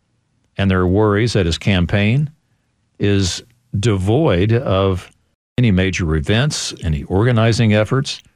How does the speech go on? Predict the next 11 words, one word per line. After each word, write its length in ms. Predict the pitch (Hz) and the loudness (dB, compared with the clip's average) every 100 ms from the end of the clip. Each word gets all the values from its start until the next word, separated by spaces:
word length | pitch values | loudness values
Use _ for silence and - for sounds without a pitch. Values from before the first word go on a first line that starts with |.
| - | -10
not 240 | 80 76 87 | -6 -6 -2
doing 280 | 107 107 | 0 2
enough 360 | 104 101 127 - | 2 2 0 -2
to 120 | - | -8
deal 420 | 80 101 104 104 | -4 0 0 2
with 280 | 98 90 - - _ _ _ _ _ _ _ _ _ _ - | 2 0 -2 -14 _ _ _ _ _ _ _ _ _ _ -18
the 380 | 175 110 98 107 | -8 -2 0 0
issues 500 | 110 110 110 123 113 | 0 0 0 0 0
of, 360 | 90 82 - - | 2 0 -4 -6
of 180 | 82 71 | -6 -4
Trump, 440 | - 101 147 - | -4 0 0 -2